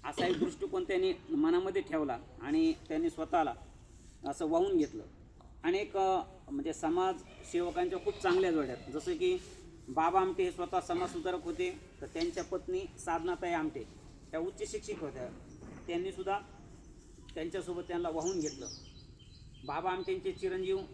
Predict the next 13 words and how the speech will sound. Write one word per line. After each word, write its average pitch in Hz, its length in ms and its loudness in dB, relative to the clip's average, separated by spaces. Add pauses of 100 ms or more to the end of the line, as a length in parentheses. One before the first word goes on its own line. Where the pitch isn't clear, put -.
(160)
अ, 139 260 -8 (1400)
त्यांचे 165 320 -2
जे, 196 160 -2
अ, 156 280 0 (600)
विकास 180 340 -2
आमटे 175 240 0
आहेत, 151 220 0
विकास 160 400 -2
आमटे 175 440 -2 (440)
आणि 160 420 2 (260)
त्यांच्या 170 260 -2
पत्नी 175 560 -2 (300)
मंदा, 170 320 2